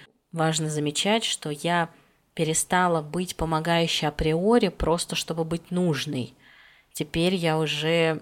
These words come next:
делаю это осознанным выбором. Котел со смыслами — это не бездонная бочка, и приходится что-то оставлять.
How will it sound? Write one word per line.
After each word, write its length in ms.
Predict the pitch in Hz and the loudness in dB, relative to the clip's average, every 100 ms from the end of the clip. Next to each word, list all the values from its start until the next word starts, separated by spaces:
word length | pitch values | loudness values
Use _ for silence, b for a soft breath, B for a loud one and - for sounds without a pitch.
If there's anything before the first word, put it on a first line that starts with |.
| - | -8
делаю 340 | 165 170 165 156 | -2 0 2 2
это 340 | 151 147 147 - | 0 -2 -2 -2
осознанным 640 | 170 170 170 156 151 151 | 0 4 2 2 -2 -4
выбором. 520 | 151 175 139 139 135 - _ _ _ _ | -2 -2 -2 -6 -8 -14 _ _ _ _
Котел 360 | - 170 202 220 | -8 2 6 6
со 180 | - 180 | 4 2
смыслами — 920 | - 185 269 294 202 175 160 143 - - | 2 2 2 2 0 0 0 -2 -2 0
это 340 | 185 - 185 | -2 0 0
не 240 | 180 190 | 2 2
бездонная 640 | 185 175 170 208 214 190 180 | 0 -2 2 4 4 2 0
бочка, 640 | 180 214 160 - - 151 - _ _ _ _ - | 2 2 2 -4 -8 -12 -16 _ _ _ _ -10
и 140 | 160 | -10
приходится 640 | 156 156 - 214 240 - 233 | -2 -4 0 2 2 2 -2
что-то 360 | - 180 175 | -2 0 2
оставлять. 680 | 160 - 180 214 175 131 | 0 0 0 4 2 2